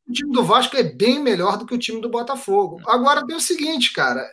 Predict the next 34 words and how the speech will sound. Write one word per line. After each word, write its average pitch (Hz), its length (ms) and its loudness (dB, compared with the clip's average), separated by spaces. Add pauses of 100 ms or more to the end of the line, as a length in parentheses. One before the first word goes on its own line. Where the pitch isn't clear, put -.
é, 214 440 0
é 233 60 2
aquela, 247 640 4
aquela 220 320 4
situação. 240 560 4
O 151 120 -2
Vasco 202 320 2
não 254 160 6
tem 247 420 4 (500)
um 208 100 0
substituto 240 760 2
pro, 262 300 0
pro 254 180 0
Marquinhos 269 400 2
Gabriel. 285 500 6
É - 60 6
inacreditável 262 880 4
isso. - 320 2 (480)
É, 311 100 4
o, 185 100 4 (120)
o, 202 440 2
o, 185 400 0
o 165 60 -6
Canelas, 202 640 4
e 196 60 6
agora 202 280 4
o 196 80 4
Orlando 180 440 0
corrobora 175 560 -2
a 180 40 -2
opinião 175 300 -6
do 160 100 -8
Canelas, 165 640 0
e, 151 220 -14